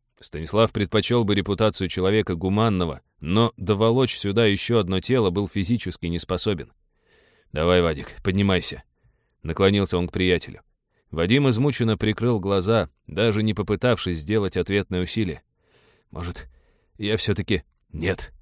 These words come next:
отрезал Станислав. "Космический десант своих не бросает". "Ты уже не десантник, Славик. И я тоже. Ох!"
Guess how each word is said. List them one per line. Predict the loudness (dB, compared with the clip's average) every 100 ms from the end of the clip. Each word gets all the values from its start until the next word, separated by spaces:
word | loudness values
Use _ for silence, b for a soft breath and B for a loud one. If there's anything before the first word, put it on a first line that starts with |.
| _
отрезал | -4 0 0 0
Станислав. | -4 -6 -4 -6 -8 _ b b b
"Космический | -4 0 0 0 -2 -2 -4
десант | -2 -2 0 -2
своих | -2 -2 -2 -2
не | -2 0
бросает". | 0 0 0 -2 -6 -18 _ _ _ _ _ _ _ _
"Ты | -6
уже | 0 2
не | 2
десантник, | 0 0 0 0 -4 -4
Славик. | 0 0 -2 -12 -18 _ _ _ _ -2
И | 4
я | 6 6
тоже. | 2 -6 -12 -20 _ _ _ _ _ -10
Ох!" | -4 -4 -6